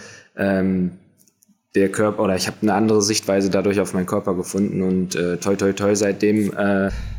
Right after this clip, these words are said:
hab ich mich nie wieder schwer verletzt und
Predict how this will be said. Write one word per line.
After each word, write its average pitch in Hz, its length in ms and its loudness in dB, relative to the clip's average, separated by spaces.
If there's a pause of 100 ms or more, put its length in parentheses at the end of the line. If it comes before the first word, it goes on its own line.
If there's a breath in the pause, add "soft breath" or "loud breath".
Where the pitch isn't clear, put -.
hab - 180 -2
ich - 120 -2
mich - 500 -2
nie 104 240 2
wieder 98 420 0
schwer 95 220 0
verletzt 95 420 0
und - 460 -6